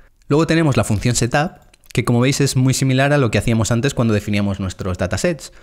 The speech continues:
¿vale? Vamos a definir un dataset de entrenamiento y uno de validación, y aquí directamente lo mismo, ¿eh? He copiado y pegado lo que teníamos arriba. Descarga MNIST utiliza-, utilizando Torch Vision y ya está.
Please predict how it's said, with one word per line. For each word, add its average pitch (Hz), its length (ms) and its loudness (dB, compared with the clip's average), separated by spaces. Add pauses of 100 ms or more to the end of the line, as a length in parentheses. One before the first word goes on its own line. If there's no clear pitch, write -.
(240)
¿vale? 127 160 -2
Vamos 127 220 0
a - 20 2
definir 110 380 0
un 104 80 0
dataset 104 300 -2
de 107 80 0
entrenamiento 104 540 0
y 90 80 0
uno 98 240 2
de 95 80 2
validación, 92 560 0 (460)
y 120 100 0
aquí 139 180 0
directamente 139 460 2
lo 120 60 2
mismo, 107 260 2
¿eh? 123 220 0
He 117 100 2
copiado 123 380 2
y 120 40 0
pegado 117 300 2
lo 120 80 0
que 113 100 -4
teníamos 113 380 -4
arriba. 92 380 0 (400)
Descarga 110 500 2
MNIST 104 380 0
utiliza-, 104 400 -2
utilizando 104 520 2
Torch 98 200 -2
Vision 180 320 0
y 123 120 2
ya 90 80 4
está. - 360 -4